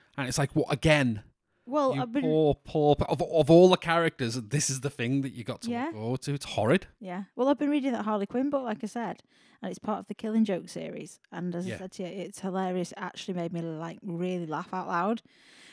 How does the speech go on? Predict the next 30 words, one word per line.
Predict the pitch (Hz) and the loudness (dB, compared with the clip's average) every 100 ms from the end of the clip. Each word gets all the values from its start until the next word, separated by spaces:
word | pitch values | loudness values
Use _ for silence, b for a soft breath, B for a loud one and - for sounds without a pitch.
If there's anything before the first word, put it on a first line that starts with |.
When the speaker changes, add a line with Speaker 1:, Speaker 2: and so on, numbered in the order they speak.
| B | B
Speaker 2:
It's | 202 | -6
a | 208 | -6
totally | - 220 190 | -2 0 0
different | 190 190 196 - | -6 -8 -10 -4
angle, | 202 208 208 | -2 0 0
and | 175 | -2
there's | 175 - | -4 -4
other | 208 196 | -4 -4
people | 214 208 202 | -6 -8 -10
coming | - 202 | -8 -4
into | 190 190 - | -4 -6 -10
it | |
I've | - | -6
never | 180 190 175 | -4 -4 -4
heard | 190 190 | -4 -4
of | 196 190 | -4 -8
before. | 190 185 202 214 - b b | -10 -8 -4 -4 -8 b b
And | - 214 | -10 -10
it's | 226 | -8
like, | 233 226 - _ _ _ _ _ 269 | -8 -8 -12 _ _ _ _ _ -14
oh | |
yeah, | 285 339 | -10 -6
there | 285 | -6
are, | 285 233 | -6 -10
you | 247 | -8
know, | 196 196 | -6 0
or | 208 | 2
I've | 196 | 2
forgotten | - 202 214 196 185 | 0 0 0 0 -4
about. | 175 160 185 | -4 -4 -6